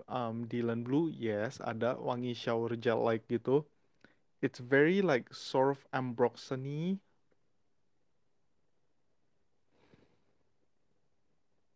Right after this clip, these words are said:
Tapi nggak sampai ke arah aquatic ini. It's very clean, very shower gel like. It's,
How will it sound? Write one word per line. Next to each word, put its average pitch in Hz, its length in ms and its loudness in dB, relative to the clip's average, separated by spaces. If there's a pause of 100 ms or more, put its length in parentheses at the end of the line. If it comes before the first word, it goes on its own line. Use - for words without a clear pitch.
(280)
Tapi - 180 0 (140)
nggak 123 160 4
sampai 123 400 -4 (400)
ke - 80 -2
arah 131 320 2
aquatic 127 480 -2
ini. 113 240 -6 (720)
It's 147 240 6 (160)
very 139 480 6
clean, 131 640 0
very 131 320 4
shower 117 400 -2
gel 113 320 4
like. 113 480 0 (560)
It's, 120 560 2